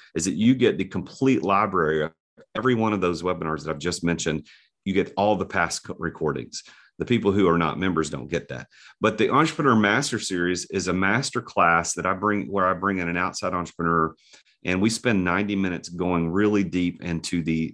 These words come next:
uh, tactics and practical applications of their expertise, whether it's tax,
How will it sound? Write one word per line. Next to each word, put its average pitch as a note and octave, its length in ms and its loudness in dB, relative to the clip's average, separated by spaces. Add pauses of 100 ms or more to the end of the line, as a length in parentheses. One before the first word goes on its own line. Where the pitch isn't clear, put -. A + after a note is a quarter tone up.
uh, D2+ 240 -8
tactics A2 600 -4
and D#2+ 160 -6
practical G2 520 -4
applications E2+ 640 -4
of C#2+ 200 -8
their F2+ 480 0 (260)
expertise, B2+ 840 -4 (320)
whether F#2 260 4
it's D#2 200 -4
tax, - 560 -2